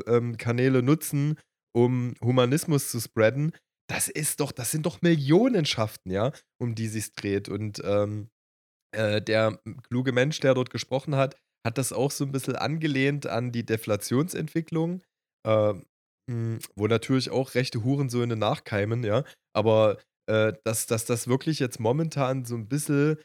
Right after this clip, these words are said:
die dunkelste Stunde der Despoten ist oder der Oligarchen, die wir gerade erleben und wir einen wirklich krassen Trend hinhaben zu Humanismus, zu, äh, einer Selbstverständlichkeit,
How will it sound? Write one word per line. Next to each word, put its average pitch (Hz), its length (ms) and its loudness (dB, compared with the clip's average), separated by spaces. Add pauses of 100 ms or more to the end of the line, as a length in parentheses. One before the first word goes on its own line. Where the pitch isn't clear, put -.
(280)
die 101 120 -6
dunkelste 147 600 2
Stunde 139 500 0
der 113 160 2
Despoten 117 580 -2
ist 101 320 -6
oder 98 300 -4
der 98 140 0
Oligarchen, 104 600 -2
die 113 140 -4
wir 113 100 2
gerade 104 380 -2
erleben 120 600 0 (380)
und 107 300 -2 (300)
wir 104 100 4
einen 104 200 -4
wirklich 127 440 0 (300)
krassen 143 600 -2
Trend 127 440 0
hinhaben 95 800 -2
zu 101 500 -4 (360)
Humanismus, 135 840 -2
zu, 110 500 -4
äh, 101 320 0
einer 101 260 -4
Selbstverständlichkeit, 110 1500 0